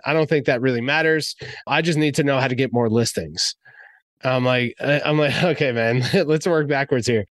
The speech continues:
I'm like, "Okay, you want more listings. How many more listings do you want?" "I want fifty listings by the end of the year." "Okay, great. If I'm a real estate investor and I gave you fifty units right now to take on, what would that do to your business?" "Uh, you know, I can't take it on right now 'cause, uh, you know, I, it,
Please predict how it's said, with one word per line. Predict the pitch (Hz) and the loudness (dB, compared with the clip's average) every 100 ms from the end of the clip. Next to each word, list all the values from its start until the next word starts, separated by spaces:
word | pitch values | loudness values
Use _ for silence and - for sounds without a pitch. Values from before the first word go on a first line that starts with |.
| _ _ - | _ _ -2
I'm | |
like, | 151 151 | 0 2
"Okay, | 165 160 131 | 2 2 0
you | 147 156 | -2 0
want | 180 185 | 2 2
more | 175 | 2
listings. | 160 147 131 113 | 2 0 -2 -2
How | 165 | 0
many | 220 196 | 2 2
more | 190 | 2
listings | 165 147 135 113 | 0 0 -2 -2
do | 117 | 0
you | 104 | 2
want?" | 87 104 | 0 2
"I | |
want | 151 143 | 4 4
fifty | - 196 185 175 | 2 0 2 2
listings | 160 156 160 135 | 2 2 0 0
by | 123 120 | 0 0
the | 117 | 0
end | 120 | 2
of | 110 | 2
the | |
year." | 107 82 - | 2 0 -2
"Okay, | 220 220 175 | 0 2 2
great. | 165 131 - - - - | 2 0 -4 -18 -20 -8
If | - 165 | -4 0
I'm | 226 | 2
a | 240 | 4
real | 220 208 | 4 2
estate | 202 160 | 2 0
investor | 139 131 131 127 | 0 0 0 0
and | |
I | 139 | 2
gave | 175 175 | 2 2
you | 156 | 0
fifty | - - 190 202 | -2 2 2 2
units | 185 185 156 101 - - | 0 2 2 0 -6 -6
right | 120 117 160 185 - | -6 0 2 2 -2
now | 160 165 117 | -2 0 -2
to | 113 113 | -4 0
take | 147 147 | 0 2
on, | 165 131 123 | 0 2 2
what | 156 | 2
would | 160 | 2
that | 156 | 2
do | 127 131 | 0 0
to | 123 | 0
your | 113 | 4
business?" | 151 120 90 - - - - - - - - | 4 4 0 -4 -6 -8 -16 -16 -16 -18 -10
"Uh, | - 165 165 | -2 0 2
you | 170 | 2
know, | 170 165 | 2 0
I | 156 | 0
can't | 214 208 | 0 2
take | 214 185 | 2 2
it | 175 | 2
on | 165 | 2
right | 151 139 | 0 0
now | 160 170 160 | 0 0 0
'cause, | 147 135 | 0 0
uh, | 139 | 0
you | 151 | 0
know, | 135 | 2
I, | 127 131 | 2 2
it, | 135 | 2